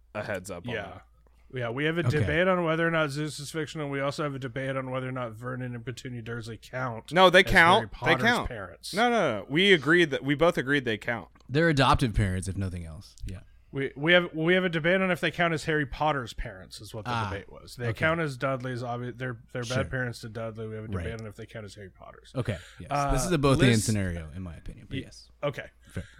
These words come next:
Speaker 2: List A, best Uncle Phil and Aunt Viv. Number four is Marmee and Mister March from Little Women. Uh, number three is Molly and Arthur Weasley. Number two is Dylan and Rosemary Pendergast. And number one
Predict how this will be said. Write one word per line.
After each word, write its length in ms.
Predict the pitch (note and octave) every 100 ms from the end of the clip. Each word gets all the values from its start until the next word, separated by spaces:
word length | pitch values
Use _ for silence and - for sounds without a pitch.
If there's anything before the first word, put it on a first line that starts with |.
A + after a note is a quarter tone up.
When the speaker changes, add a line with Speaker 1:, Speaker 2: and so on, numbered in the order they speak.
| -
Speaker 2:
List 260 | E3 F3+
A, 220 | F#3 G3 F3
best 1000 | B2 - E3+ F3+ A#2 - - - - C#3
Uncle 260 | D3+ C#3+ C#3+
Phil 520 | - D#3 D#3 D3+ D#3
and 260 | D3 C3+ B2+
Aunt 220 | C3 A#2+
Viv. 540 | A2 A#2 D#3 G#3 A#3+ A3+ -
Number 140 | B2+ A#2+
four 340 | - D3 C3+
is 200 | C3 A2+
Marmee 380 | A#2 A#2 A#2+ A#2+
and 200 | A2+ A2+
Mister 300 | A2+ A2+ G2+
March 600 | G2+ A2+ F3+ F#3 - - - -
from 160 | A#2
Little 160 | G#2 G2+
Women. 320 | A2 C#3 C3+ - - - - -
Uh, 160 | A#2
number 220 | A2+ G#2+
three 380 | A2 D3 C#3 C3+ B2
is 300 | B2+ A#2 A#2+
Molly 240 | A#2 A#2+
and 80 | G#2+
Arthur 200 | G2+ A#2+
Weasley. 440 | C3 D#3+ E3 E3
Number 160 | C3 G#2
two 200 | - C3+
is 120 | A2
Dylan 280 | - C3+ C3
and 120 | A2+
Rosemary 420 | A2+ A#2+ C3+ G#2+ F#2
Pendergast. 600 | - D3 C#3 C#3+ C3+ -
And 80 | A#2
number 180 | G#2 G#2+
one 400 | B2 D3 C#3